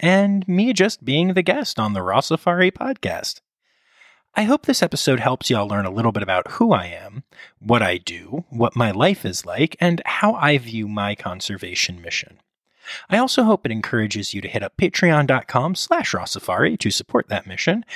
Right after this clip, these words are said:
or check out some merch at rossafari dot redbubble dot com. Hey, had to cram one shameless plug in there.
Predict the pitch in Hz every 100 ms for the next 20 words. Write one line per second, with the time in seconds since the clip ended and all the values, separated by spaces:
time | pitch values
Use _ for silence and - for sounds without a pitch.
0 | - - 247 262 - 185 180 - 143 127
1 | 113 117 110 104 107 - 110 101 101 95
2 | 90 - 95 - 90 90 90 90 87 -
3 | 95 92 92 _ _ _ _ _ - 151
4 | 104 92 - 113 123 - 135 135 160 147
5 | - 101 98 - 101 101 98 98 101 104